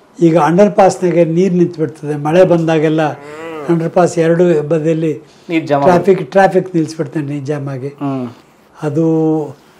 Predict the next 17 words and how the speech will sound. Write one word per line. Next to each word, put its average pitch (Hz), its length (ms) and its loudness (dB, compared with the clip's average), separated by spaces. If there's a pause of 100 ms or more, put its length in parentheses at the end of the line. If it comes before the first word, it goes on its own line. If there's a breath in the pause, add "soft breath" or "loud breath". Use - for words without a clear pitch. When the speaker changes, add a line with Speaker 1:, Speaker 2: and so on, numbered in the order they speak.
(320 soft breath)
Speaker 1:
ಒಂದು 180 200 0
ಟೈಮ್ನಾಗೆ 185 460 2
ಬಿ 170 180 4
ಬಿ 165 100 2
ಎಂ 175 100 6
ಪಿ 175 160 -2
ಕಮಿಷನರ್ಗೆ 156 680 -4
ಭೇಟಿ 139 300 -4
ಮಾಡಿ 147 320 -4 (580 soft breath)
ಖುದ್ದಾಗಿ 143 480 -2
ಹೇಳಿದ್ದೆ. 127 720 -2 (960 soft breath)
ಮಳೆ 175 200 4
ಬಂದು 175 380 2
ನಿಂತು 175 380 0
ಒಂದು 165 240 0
ಐದು 170 220 2
ನಿಮಿಷಕ್ಕೆ 170 640 -2